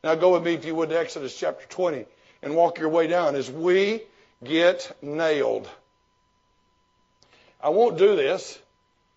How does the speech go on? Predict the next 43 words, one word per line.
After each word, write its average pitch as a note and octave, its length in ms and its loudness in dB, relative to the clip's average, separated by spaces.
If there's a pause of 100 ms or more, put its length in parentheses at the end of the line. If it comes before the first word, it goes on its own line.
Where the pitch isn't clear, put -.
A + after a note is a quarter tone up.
(720)
because F3 240 0
it'd F3+ 140 -2
be F#3+ 140 6
a, E3+ 60 4
a, D3+ 460 0
a D3+ 80 4
wasted F3 440 0
exercise, D#3+ 580 -2
but F3+ 140 -2
it'd G#3 140 -4
be B3+ 120 0
interesting G#3+ 460 4
to E3+ 40 6
have F#3 140 6
all A#3+ 220 8
of G3 100 4
you G3 100 -2
stand G3+ 420 0
up - 300 4 (540)
and D#3+ 120 0
stand A3 600 0
as D3+ 200 2
long G3 380 4
as E3 180 -2
you F#3 140 -8
can. D#3 480 -6 (1400)
And D3+ 140 -8
stand G#3 460 0
as D#3 100 -4
long F#3+ 200 4
as E3+ 80 -4
you F#3 100 -6
can E3+ 460 2 (200)
before G3+ 360 6
you G3 160 0
blow F3+ 360 6
it - 120 0
in D#3+ 120 -6
the E3+ 80 4
list. - 540 0 (380)
But F#3 140 0
the G3 80 2
list A3+ 580 6